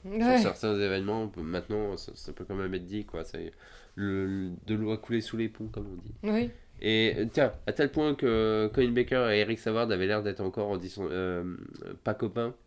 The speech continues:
Speaker 2: jusqu'à récemment. Sur certains D V D, ils ont un commentaire audio séparé.
Speaker 1: Oh.
Speaker 2: <laughs> Je sais pas
Speaker 1: D'accord.
Speaker 2: lesquels, mais apparemment, ils ont un commentaire audio séparé. Je vais chercher parce que, euh, j'ai, j'ai pas encore écouté tous les commentaires audio.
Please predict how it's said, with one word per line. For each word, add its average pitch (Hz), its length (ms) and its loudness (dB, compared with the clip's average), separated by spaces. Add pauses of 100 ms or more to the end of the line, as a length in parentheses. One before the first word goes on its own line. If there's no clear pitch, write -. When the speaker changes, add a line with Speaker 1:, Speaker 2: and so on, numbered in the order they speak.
(140)
Speaker 2:
jusqu'à 98 260 -2
récemment. 104 400 0 (320)
Sur - 180 -4
certains 117 300 2
D 113 120 0
V 110 120 0
D, 123 120 4
ils 120 120 0
ont 107 60 2
un 98 60 0
commentaire 104 460 -2
audio 101 280 0
séparé. 92 380 -8 (800)
Speaker 1:
Oh. 262 180 2 (300)
Speaker 2:
<laughs> - 0 - (1800)
Je 233 100 2
sais 139 160 6
pas - 80 10
Speaker 1:
D'accord. 139 140 12
Speaker 2:
lesquels, 135 400 6
mais 127 100 2
apparemment, 104 380 2
ils 110 140 2
ont 101 40 2
un 95 60 -2
commentaire 92 380 -2
audio 90 240 -4
séparé. 80 420 -8
Je 78 80 -6
vais 78 60 -8
chercher 82 500 -8
parce 69 180 -16
que, - 80 -16 (720)
euh, 71 1500 -4
j'ai, 78 220 -6 (100)
j'ai 87 180 -4
pas 101 140 -2
encore 95 240 -2
écouté - 320 -10
tous - 160 -12
les 82 80 -8
commentaires 76 400 -10
audio. 71 220 -10